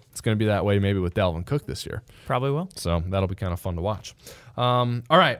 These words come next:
Speaker 1: what do we got next? Fan
Speaker 2: We
Speaker 1: mail?
Speaker 2: got, we have some fan mail,
Speaker 1: Let's do it.
Speaker 2: international fan mail. The
Speaker 1: Wob-,
Speaker 2: first, yeah.
Speaker 1: Wobcast all over the world.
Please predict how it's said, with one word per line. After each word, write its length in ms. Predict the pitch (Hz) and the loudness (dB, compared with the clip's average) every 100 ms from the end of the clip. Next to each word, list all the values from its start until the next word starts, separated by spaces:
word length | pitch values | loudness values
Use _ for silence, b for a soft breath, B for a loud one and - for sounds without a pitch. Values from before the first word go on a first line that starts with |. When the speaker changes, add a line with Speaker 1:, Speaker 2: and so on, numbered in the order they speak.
| - | -4
Speaker 1:
what 140 | 135 156 | 2 4
do 40 | |
we 60 | 156 | 6
got 160 | 147 | 6
next? 380 | 139 113 - - | 6 2 0 -4
Fan 220 | 131 131 | 0 2
Speaker 2:
We 100 | 139 | 4
Speaker 1:
mail? 100 | 160 | 4
Speaker 2:
got, 120 | 156 151 | 2 0
we 160 | 147 147 | 2 4
have 160 | 165 | 4
some 180 | 165 147 | 2 -2
fan 340 | - 151 170 | 2 2 4
mail, 160 | 147 127 | 2 2
Speaker 1:
Let's 100 | 131 | 2
do 40 | |
it. 40 | 160 | 4
Speaker 2:
international 640 | 156 135 147 165 151 123 | 6 6 6 4 0 -2
fan 380 | 120 131 120 120 | 0 0 0 0
mail. 340 | 123 123 160 - - - b b b - - - - - - - - - - - - - - - | -2 -2 -4 -8 -20 -20 b b b -16 -16 -16 -10 -8 -8 -8 -8 -10 -10 -10 -10 -18 -20 -8
The 80 | 120 | 2
Speaker 1:
Wob-, 160 | 113 | 6
Speaker 2:
first, 340 | 113 165 - - - | 6 6 -2 -10 0
yeah. 160 | 113 117 | 6 6
Speaker 1:
Wobcast 400 | 120 139 123 117 | 6 6 6 6
all 200 | 117 120 | 6 8
over 140 | 117 113 | 8 8
the 80 | |
world. 380 | 110 123 143 170 | 8 8 8 4